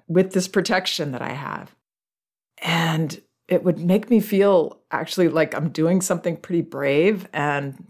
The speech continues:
positive in those moments. Letting my child have their feelings, letting them have their scream therapy,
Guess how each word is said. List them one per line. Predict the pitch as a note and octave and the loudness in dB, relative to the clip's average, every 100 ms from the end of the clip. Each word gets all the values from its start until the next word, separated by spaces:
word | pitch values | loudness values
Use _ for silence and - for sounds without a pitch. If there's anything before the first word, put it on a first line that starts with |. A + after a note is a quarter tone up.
| - | -18
positive | - A#2+ C#3 F3+ G#3+ B3 B3+ _ - | -6 0 2 4 4 4 2 _ 0
in | F#3+ | 2
those | G3+ G3+ | 4 4
moments. | G#3 G#3+ A#3 B3 - - - _ _ _ _ _ _ _ - | 4 6 4 2 -2 -8 -10 _ _ _ _ _ _ _ -8
Letting | F#3 F#3+ G3 | 0 2 4
my | F#3+ | 4
child | F3+ F#3 F#3 | 2 0 -2
have | F3 | 0
their | F3 F3 | 0 -2
feelings, | - F3+ F3+ E3+ E3+ E3 - - _ _ _ | 2 4 6 6 4 0 -10 -16 _ _ _
letting | - G3 G3+ G3+ | -2 0 2 2
them | F#3+ | 0
have | F#3+ F3+ F3 | 0 -2 -2
their | F#3 F3+ D#3+ | 2 2 2
scream | - - - A3 G#3+ | -6 -16 0 4 4
therapy, | G3+ G#3 G3+ G3 G#3+ G3+ G3 G#3+ | 4 4 4 2 -2 -2 -2 -4